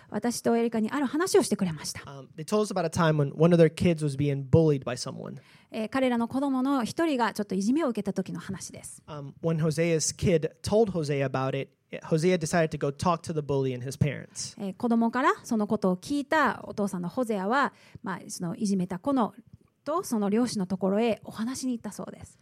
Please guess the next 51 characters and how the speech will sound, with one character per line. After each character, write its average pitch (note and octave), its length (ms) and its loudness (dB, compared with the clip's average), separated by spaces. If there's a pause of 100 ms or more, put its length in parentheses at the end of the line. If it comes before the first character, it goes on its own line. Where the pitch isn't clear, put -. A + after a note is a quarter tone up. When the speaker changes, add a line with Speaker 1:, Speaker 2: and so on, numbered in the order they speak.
(120)
Speaker 2:
So D3 160 -10
Ho-, D#3 260 0
Hosea E3 300 8
went, E3 200 4 (160)
knocked E3+ 320 2
on D3+ 60 2
their C#3 140 4
door G3 360 8
and D3+ 280 -4
asked D3+ 300 -4
to - 20 -8
come D#3 240 0
in F3+ 160 4
and D3 180 -4
talk D#3 280 -2
to D3+ 160 -6
the C3+ 80 -4
bully F3 420 4
and C#3+ 140 -6
to C#3+ 120 -6
his C3+ 160 -4
parents - 500 -2
with D3+ 100 0
his C#3 120 -2
son. - 260 -6
Speaker 1:
え E3+ 100 -14 (140)
ー、 - 40 -8
ホ G#3+ 80 0
ゼ G3 120 -2
ア F#3+ 80 0
さ F#3 140 -2
ん F#3+ 100 -2
は C4 280 2
ド F#3+ 160 0
ア F3+ 60 -2
ノ A#3+ 180 0
ッ - 40 -14
ク A#3 120 -2
し - 100 -4
て、 - 140 -10
そ G3 120 -10
の F#3+ 80 -8
友 G3+ 180 -6
達 G3+ 220 -8
の F#3+ 140 -6
部 G#3+ 60 -8
屋 F#3+ 120 -4
に F3 100 -8
入 A#3 240 -6
っ A#3 40 -4
て、 E3 220 -10